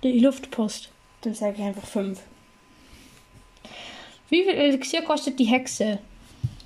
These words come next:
Speaker 2: Die kostet sechs.
Speaker 1: Die letzte Frage. Wie viel Elixier kostet die Lakaienhorde?
Speaker 2: Die kostet auch sechs.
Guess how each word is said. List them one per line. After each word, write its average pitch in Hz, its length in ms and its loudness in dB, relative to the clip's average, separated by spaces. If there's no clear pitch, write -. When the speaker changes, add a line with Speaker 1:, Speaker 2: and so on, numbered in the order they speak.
Speaker 2:
Die 233 80 2
kostet 226 400 -4
sechs. - 560 -6
Speaker 1:
Die 226 160 2
letzte 262 320 4
Frage. 330 320 2
Wie 302 220 4
viel 381 120 2
Elixier 302 520 2
kostet 311 420 -2
die 254 60 0
Lakaienhorde? 254 960 4
Speaker 2:
Die 240 120 2
kostet 226 680 -4
auch 208 220 2
sechs. - 420 -10